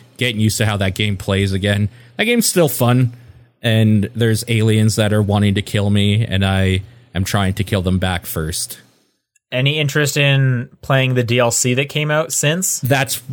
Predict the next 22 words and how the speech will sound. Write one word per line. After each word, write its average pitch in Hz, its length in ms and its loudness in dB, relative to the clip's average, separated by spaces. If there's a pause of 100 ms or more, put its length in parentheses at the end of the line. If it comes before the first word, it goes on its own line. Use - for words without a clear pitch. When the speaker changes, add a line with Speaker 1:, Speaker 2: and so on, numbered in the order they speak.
(120)
Speaker 1:
that's 143 400 0
one 143 160 2
of 135 80 4
the 135 60 4
big 120 300 0
things 113 340 2
I 110 100 2
wanna 107 220 2
finish 107 260 0
the 104 80 -2
story 101 380 2
off 101 200 0
for, 107 320 2
to, 101 200 -2
like, 92 280 0
catch - 280 -4
up 95 160 -2
on 87 120 0
all 87 220 0
of 101 100 0
it. 117 220 -2
Yeah, 95 300 0